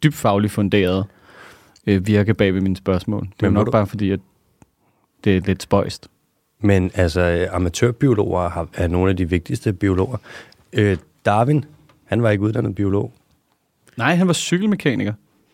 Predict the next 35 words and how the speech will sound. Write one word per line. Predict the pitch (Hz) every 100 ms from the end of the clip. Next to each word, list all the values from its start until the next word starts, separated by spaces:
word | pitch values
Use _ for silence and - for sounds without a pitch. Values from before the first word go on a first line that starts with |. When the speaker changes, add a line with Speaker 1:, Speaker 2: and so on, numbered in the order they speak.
| _ _ _ _ _ _ -
Speaker 2:
Charles | 90 82
Darwin. | - 87 107 87 -
Speaker 1:
Nej. | 92 65 _ _ _ _ _ - - - - - - - - - - - -
Speaker 2:
Idiot. | 95 82 80 101 -
Speaker 1:
Ja. | 131 101 95 _ _ _
Speaker 2:
Han | 110 127
var | 151
amatørbiolog, | 120 107 131 127 117 104
og | 87
man | 87
kan | 82
sige, | - 82
han | 92 131
var | 101
da | 85
rimelig, | 87 92 120 110 - _ _ _ -
øh, | 95
Speaker 1:
Ja. | 95
Speaker 2:
vigtig, | 85 - 120
ikke? | 135 - -
Speaker 1:
Men | 131 135
er | 131
det |
ikke | 147 165
også | 151
noget | 165 165
med, | 151 151 160 - -
at, | 139 127 - _ 131
øh, | 123 113 110 101 80 - -
øh, | 57 53 - - 113
altså, | 117 123
du | 139
har | 139 123
jo |
det, | 120 127